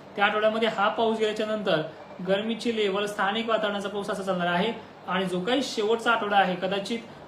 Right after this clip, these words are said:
बावीस ऑगस्ट ते सत्तावीस ऑगस्ट टायमिंगला मुसळधार ते अतिमुसळधार पावसाचे संकेत देखील पुन्हा आहे. म्हणजे ऑगस्ट महिन्यामध्ये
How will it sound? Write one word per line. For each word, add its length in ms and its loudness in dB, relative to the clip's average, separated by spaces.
बावीस 600 2
ऑगस्ट 420 0
ते 80 -4
सत्तावीस 440 -2
ऑगस्ट 380 0
टायमिंगला 420 2
मुसळधार 640 2
ते 40 0
अतिमुसळधार 720 -2
पावसाचे 440 -2
संकेत 380 -2
देखील 300 -2
पुन्हा 200 4
आहे. 180 2
म्हणजे 220 0
ऑगस्ट 340 0
महिन्यामध्ये 560 0